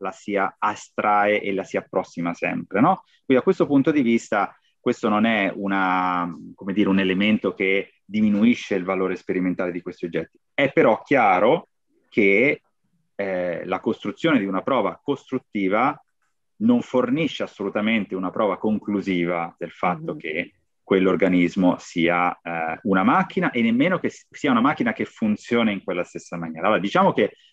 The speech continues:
Speaker 1: nella ricerca scientifica è chiaro che non esistono prove conclusive a una persona che è intervenuta, assolutamente non è una prova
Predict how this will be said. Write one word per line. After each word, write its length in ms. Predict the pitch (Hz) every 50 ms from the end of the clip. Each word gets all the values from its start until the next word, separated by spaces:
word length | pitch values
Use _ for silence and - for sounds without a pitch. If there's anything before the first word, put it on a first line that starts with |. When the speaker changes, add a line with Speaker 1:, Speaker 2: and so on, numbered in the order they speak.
| _
Speaker 1:
nella 160 | - 107 104 110
ricerca 280 | 101 - 139 135 127
scientifica 460 | 117 - 123 113 - 156 147 147 117
è 40 | 104 -
chiaro 200 | - 135 131 117
che 80 | -
non 160 | 101 98 98
esistono 360 | 95 98 117 - - 98 92 -
prove 220 | 107 101 92 95
conclusive 640 | - 101 95 - - 92 85 78 82 78 73 78 - _ _ _ _ _ _ _ _ _ _
a 800 | 82 82 82 80 80 80 78 78 80 78 78 78 80 - - -
una 120 | - - -
persona 360 | - - - - 87 87 85
che 80 | -
è 40 | 87
intervenuta, 440 | 85 85 - - 82 85 80 - 87
assolutamente 400 | - - 95 90 113 113 113 110
non 160 | 101 104 113
è 60 | 117
una 220 | 117 110 101 95 92
prova 600 | - 95 92 92 87 90 87 87 85 87 85 85